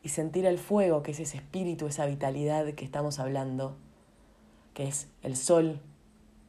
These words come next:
ingresando a nosotros de determinadas formas, pero que nos permiten ser seres vivos y vitales, ¿sí? Entonces, estos elementos que componen la energía,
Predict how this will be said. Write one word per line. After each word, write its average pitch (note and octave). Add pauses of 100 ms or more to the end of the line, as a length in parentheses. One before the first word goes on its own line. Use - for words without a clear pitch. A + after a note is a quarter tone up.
(760)
ingresando D3+
a C#3
nosotros C#3 (880)
de D#3
determinadas C#3
formas, C3+ (1400)
pero C#3
que C#3
nos C3+
permiten C#3+ (320)
ser C#3+
seres C#3
vivos C#3
y B2
vitales, A#2+ (680)
¿sí? E3 (460)
Entonces, D3 (220)
estos E3
elementos D3+
que C#3
componen C#3+ (540)
la B2+
energía, D3+